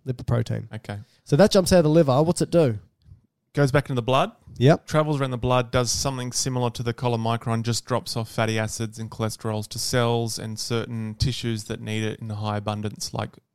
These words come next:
Speaker 2: adipose cells, so it's fat cells,
Speaker 1: Yep.
Speaker 2: muscle cells, and probably some organs, like endocrine organs, that need fat or cholesterol to make its hormones, like
Speaker 1: Mm.
Speaker 2: the gonads, um,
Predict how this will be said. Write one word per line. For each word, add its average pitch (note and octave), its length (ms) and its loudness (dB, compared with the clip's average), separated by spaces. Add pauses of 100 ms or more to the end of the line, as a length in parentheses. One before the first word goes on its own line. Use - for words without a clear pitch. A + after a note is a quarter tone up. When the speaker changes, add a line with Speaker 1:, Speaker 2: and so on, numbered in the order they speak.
(100)
Speaker 2:
adipose A#2+ 460 2
cells, B2+ 560 -4 (400)
so - 160 -18
it's - 140 -16
fat - 280 -4
cells, A2+ 520 -4
Speaker 1:
Yep. A#2 180 -6 (300)
Speaker 2:
muscle C3+ 320 2
cells, A#2 600 0 (260)
and A#2+ 180 -6
probably B2+ 600 2 (280)
some A#2 240 0
organs, A#2 500 -2
like A2+ 220 -4
endocrine A2+ 460 -4
organs, G#2+ 360 -6
that - 140 -6
need A2 480 -4
fat - 560 -4
or A#2 100 -8
cholesterol G#2+ 600 -2
to - 140 -4
make G#2+ 300 -4
its - 160 -12
hormones, G#2 500 -6
like G#2 360 -8 (140)
Speaker 1:
Mm. B2 180 -8 (100)
Speaker 2:
the A#2 80 -6
gonads, A#2+ 800 6 (540)
um, G2+ 500 -4